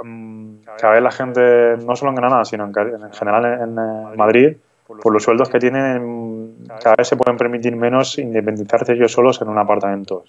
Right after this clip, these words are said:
Si no viven ya con su pareja y demás, con un solo sueldo es bastante complicado, ¿no? Siempre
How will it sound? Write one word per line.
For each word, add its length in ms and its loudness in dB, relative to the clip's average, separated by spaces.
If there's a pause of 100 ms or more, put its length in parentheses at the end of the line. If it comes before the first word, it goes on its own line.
(340)
Si 140 -14
no 80 -2
viven 240 2
ya 120 6
con 100 2
su 160 -2
pareja 540 4
y 60 4
demás, 420 0 (400)
con 140 -12
un 60 -8
solo 220 2
sueldo 400 2
es 80 2
bastante 400 -6
complicado, 480 -2
¿no? 180 -8
Siempre 500 0